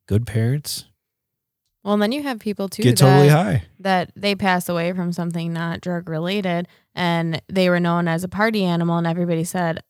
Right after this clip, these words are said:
Speaker 2: they lived life to the fullest, they lived their best life, they were so fun to be around.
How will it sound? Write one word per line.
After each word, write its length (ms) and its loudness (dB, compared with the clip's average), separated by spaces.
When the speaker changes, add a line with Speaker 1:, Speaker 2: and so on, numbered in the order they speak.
Speaker 2:
they 160 0
lived 240 0
life 280 0
to 100 -10
the 100 -6
fullest, 540 2
they 160 0
lived 240 -2
their 100 -4
best 320 -6
life, 340 2
they 160 2
were 120 2
so 180 -4
fun 260 -4
to 120 -4
be 180 0
around. 600 2